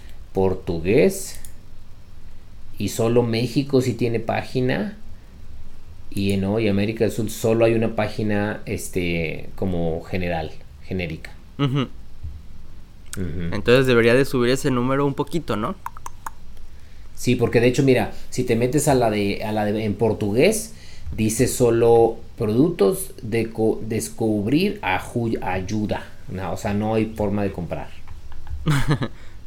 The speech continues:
Speaker 1: Zona de brincadera. Y, y para Latinoamérica español también solo dice comprar, descubrir, ayuda. No hay, no hay, ah, sí dice com-,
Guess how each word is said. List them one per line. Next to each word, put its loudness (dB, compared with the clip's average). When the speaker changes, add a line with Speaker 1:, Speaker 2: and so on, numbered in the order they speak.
Speaker 1:
Zona -2
de 2
brincadera. 0
Y, 0
y -6
para 0
Latinoamérica 0
español -2
también 0
solo 0
dice 0
comprar, 0
descubrir, -2
ayuda. 0
No -4
hay, 0
no -2
hay, 0
ah, 2
sí 0
dice 4
com-, -4